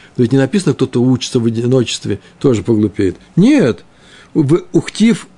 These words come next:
гатам», и там тоже написано, что поглупеет. Где там?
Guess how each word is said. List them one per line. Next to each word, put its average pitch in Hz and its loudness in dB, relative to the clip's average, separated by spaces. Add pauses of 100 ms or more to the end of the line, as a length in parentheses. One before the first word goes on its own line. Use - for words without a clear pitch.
гатам», 151 -2
и 127 -6
там 240 -2
тоже 285 2
написано, 160 -2 (300)
что - -6
поглупеет. 131 0
Где 123 0
там? 127 -2